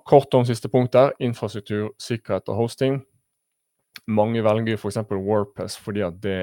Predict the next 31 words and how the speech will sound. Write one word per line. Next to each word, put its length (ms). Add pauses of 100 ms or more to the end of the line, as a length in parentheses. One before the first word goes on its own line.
er 600 (100)
på 100
papiret 560
gratis, 460 (400)
men 100
det 160
mange 220
ikke, 140 (120)
ikke 240
tenker 280
på 120
at 80
de 140
må, 160
de 160
trenger, 400 (340)
eh, 440 (100)
hosting, 580
de 80
trenger 300
S 160
S 100
L-sertifikat, 800
de 140
trenger 240
en 80
del 100
sikkerhets-, 800
eh, 420 (320)
eh, 320
funksjoner. 560